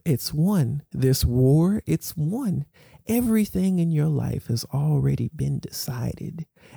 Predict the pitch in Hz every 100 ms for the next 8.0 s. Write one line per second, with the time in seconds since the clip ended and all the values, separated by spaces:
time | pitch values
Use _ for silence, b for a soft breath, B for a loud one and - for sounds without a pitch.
0 | - 170 147 120 - 160 220 226 175 147
1 | 131 120 117 120 135 120 120 - - -
2 | - 156 156 - 123 135 - 131 127 135
3 | 180 - - B B - 151 135 - 214
4 | 240 151 143 151 143 147 - 143 - 151
5 | 156 - 170 - 147 151 - 160 196 -
6 | - - - 156 170 170 180 - - -
7 | 160 147 147 165 170 254 214 - 147 -